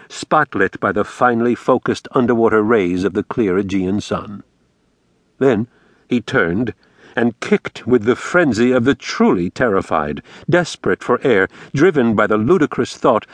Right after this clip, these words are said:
that somehow the spectre would find a way to pursue him.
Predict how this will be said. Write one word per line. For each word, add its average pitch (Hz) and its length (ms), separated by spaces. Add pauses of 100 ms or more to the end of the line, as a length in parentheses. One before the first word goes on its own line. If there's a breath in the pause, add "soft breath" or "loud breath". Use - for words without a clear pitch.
(100)
that 127 160
somehow 110 480
the 110 140
spectre - 440
would 107 160
find 117 280
a 120 60
way 127 120
to 123 100
pursue 151 380
him. - 240